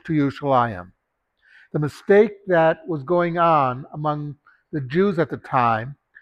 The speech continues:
was they thought if they did the ritual within the Beit HaMikdash, in the temple, everything would be okay. They didn't understand something,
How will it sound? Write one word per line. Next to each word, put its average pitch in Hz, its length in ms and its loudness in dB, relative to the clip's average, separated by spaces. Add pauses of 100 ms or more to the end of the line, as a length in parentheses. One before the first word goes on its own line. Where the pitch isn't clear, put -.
(240)
was 156 140 -2
they 160 100 2
thought 185 420 2
if 190 140 -2
they 160 120 -2
did 151 220 -2
the 151 120 0
ritual 180 500 0
within 165 300 -4
the 156 60 -6
Beit 160 180 -2
HaMikdash, 147 540 -2 (100)
in 147 60 -14
the 127 140 -16
temple, 139 600 -8 (600)
everything 196 440 2
would 165 160 0
be 160 160 4
okay. 135 580 0 (920)
They 156 120 2
didn't 202 300 0
understand 175 720 -2
something, 107 500 -12